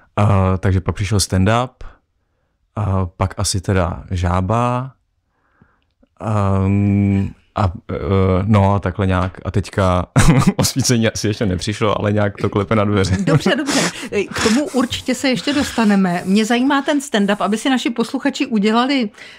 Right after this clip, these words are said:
Speaker 2: ehm, vlastně obrázek, o čem mluvíme,
Speaker 1: Aha.
Speaker 2: tak jsem vybrala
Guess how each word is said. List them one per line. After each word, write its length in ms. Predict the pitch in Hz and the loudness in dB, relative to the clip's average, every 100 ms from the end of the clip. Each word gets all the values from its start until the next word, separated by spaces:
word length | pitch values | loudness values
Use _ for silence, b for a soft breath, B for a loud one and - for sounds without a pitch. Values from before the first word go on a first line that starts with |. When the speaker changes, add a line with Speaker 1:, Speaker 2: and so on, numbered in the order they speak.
| B | B
Speaker 2:
ehm, 380 | 180 185 190 - | -10 -8 -8 -10
vlastně 300 | 196 202 240 | -6 -6 -4
obrázek, 380 | 208 202 196 214 | -2 0 0 -2
o 80 | 202 | -4
čem 400 | - 226 202 170 | 0 0 0 -2
mluvíme, 520 | 196 190 190 190 190 180 | 2 4 6 6 4 2
Speaker 1:
Aha. 80 | 180 | 0
Speaker 2:
tak 140 | 185 180 | -4 -4
jsem 220 | 240 226 | 0 0
vybrala 600 | 196 175 202 208 208 208 | 0 0 0 0 0 -2